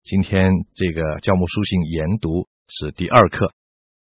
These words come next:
那在这里特别提醒你一下，就是我们预备了教牧书信研读的讲义，你可以来信向金华牧师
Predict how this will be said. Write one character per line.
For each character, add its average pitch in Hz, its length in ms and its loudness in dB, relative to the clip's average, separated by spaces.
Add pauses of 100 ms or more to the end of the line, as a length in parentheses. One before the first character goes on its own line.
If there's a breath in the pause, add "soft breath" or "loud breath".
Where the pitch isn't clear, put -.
(300)
那 110 200 4
在 117 100 4
这 110 120 2
里 95 180 2
特 92 160 -2
别 87 100 0
提 - 160 -2
醒 92 160 2
你 85 120 2
一 82 40 -2
下， 85 200 2
就 92 120 -2
是 87 160 -2
我 85 120 0
们 90 180 2
预 143 160 8
备 117 120 4
了 95 120 4
教 107 180 4
牧 95 140 4
书 107 160 -2
信 95 240 4
研 87 380 2
读 87 140 0
的 92 120 0
讲 92 180 0 (160)
义， 117 240 0 (480)
你 87 100 -6
可 95 140 -2
以 92 80 4
来 80 160 0
信 87 240 2
向 80 240 0
金 98 220 2
华 78 160 0
牧 85 160 0
师 - 180 -6